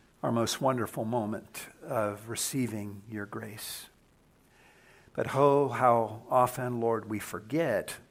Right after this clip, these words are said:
that moment and we forget that grace. And we forget the kind of Savior you are, and we can turn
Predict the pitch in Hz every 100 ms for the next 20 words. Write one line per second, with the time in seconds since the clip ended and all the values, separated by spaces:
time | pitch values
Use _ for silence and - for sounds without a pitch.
0 | _ _ 123 107 107 110 107 104 101 98
1 | 113 107 104 - 117 101 120 - - 110
2 | - - 110 113 - - - - _ _
3 | _ _ _ _ _ _ _ _ _ _
4 | _ 160 113 107 123 107 120 117 120 -
5 | 120 113 113 - 123 117 120 107 104 104
6 | 117 113 104 104 107 104 110 113 107 -
7 | 127 123 123 117